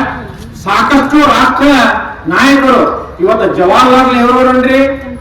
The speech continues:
ಆಮೇಲೆ, ಆ, ಇವ್ರು, ಆ, ಮೊರಾರ್ಜಿ ದೇಸಾಯಿ ಅವರು, ಇನ್ನುಳಿದಂತ ಎಲ್ಲ ರಾಷ್ಟ್ರ ನಾಯಕರು ಬಂದು ಇದೇ ಇದ್ರಿಗೆ ಕಟ್ಟಿ ಮೇಲೆ ಭಾಷಣ ಮಾಡಿದ್ದಾರೆ. ಭಾಷಣ ಮಾಡಿ ಗುಳೇದಗುಡ್ಡ ಜನರಲ್ಲಿ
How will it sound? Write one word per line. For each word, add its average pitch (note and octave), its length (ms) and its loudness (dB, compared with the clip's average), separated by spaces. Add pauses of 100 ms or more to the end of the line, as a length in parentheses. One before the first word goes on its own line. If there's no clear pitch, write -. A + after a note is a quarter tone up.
(180)
ಆಮೇಲೆ, A#3 680 0 (300)
ಆ, F#3+ 600 0
ಇವ್ರು, F#3 800 0 (160)
ಆ, - 40 -6 (440)
ಮೊರಾರ್ಜಿ A#3 480 2
ದೇಸಾಯಿ C4+ 380 4
ಅವರು, C4 600 2 (100)
ಇನ್ನುಳಿದಂತ C#4 460 4
ಎಲ್ಲ A#3 280 2
ರಾಷ್ಟ್ರ C4+ 420 4
ನಾಯಕರು B3+ 400 2
ಬಂದು B3+ 300 4
ಇದೇ C4 320 4
ಇದ್ರಿಗೆ C4+ 240 2
ಕಟ್ಟಿ B3 320 0
ಮೇಲೆ B3 440 2
ಭಾಷಣ - 280 0
ಮಾಡಿದ್ದಾರೆ. A3 720 0 (160)
ಭಾಷಣ D4 280 0
ಮಾಡಿ C4 480 4 (400)
ಗುಳೇದಗುಡ್ಡ C#4+ 520 4
ಜನರಲ್ಲಿ B3 760 2